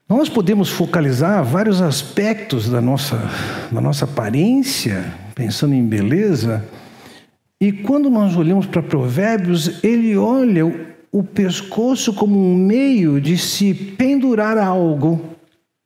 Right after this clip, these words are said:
que embeleza a pessoa. Então, eu diria que a sabedoria traz para nós uma lição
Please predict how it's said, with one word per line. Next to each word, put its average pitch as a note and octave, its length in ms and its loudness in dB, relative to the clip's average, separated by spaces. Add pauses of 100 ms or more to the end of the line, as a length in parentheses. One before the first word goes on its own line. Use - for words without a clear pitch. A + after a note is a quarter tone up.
(800)
que - 120 0
embeleza B2 520 2
a G#2+ 40 -2
pessoa. G2+ 460 -8 (2000)
Então, A#3 360 2
eu A#3+ 180 2
diria G#3 720 2
que F#3 520 2 (1700)
a F#3+ 140 -2
sabedoria G3 800 2
traz G3 360 0
para F3 220 0
nós E3+ 460 2
uma E3 180 2
lição C#3+ 720 2